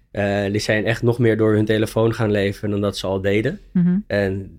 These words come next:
Speaker 1: daar is een grote kans van dat die alleen maar 's nachts op een telefoontje in bed liggen. En het,
Speaker 2: Ja.
Speaker 1: eh, en daardoor heeft het lichaam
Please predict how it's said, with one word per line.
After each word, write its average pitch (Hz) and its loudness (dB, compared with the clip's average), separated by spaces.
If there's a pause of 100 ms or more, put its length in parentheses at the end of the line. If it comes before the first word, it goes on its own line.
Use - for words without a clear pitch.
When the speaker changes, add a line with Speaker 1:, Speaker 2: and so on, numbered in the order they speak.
(140)
Speaker 1:
daar 98 -2
is 101 -4
een - -16
grote 104 -2
kans 110 -2
van 110 -4
dat 110 -2
die 113 0
alleen 110 -4
maar 110 -4
's - -8
nachts 110 -6
op 107 -4
een 107 -12
telefoontje 110 -4
in 107 -2
bed 110 -4
liggen. 107 -4
En 104 -4
het, 151 0
Speaker 2:
Ja. 143 -4 (400)
Speaker 1:
eh, 101 -2
en 107 2
daardoor 107 2
heeft 110 0
het 117 -4
lichaam 107 0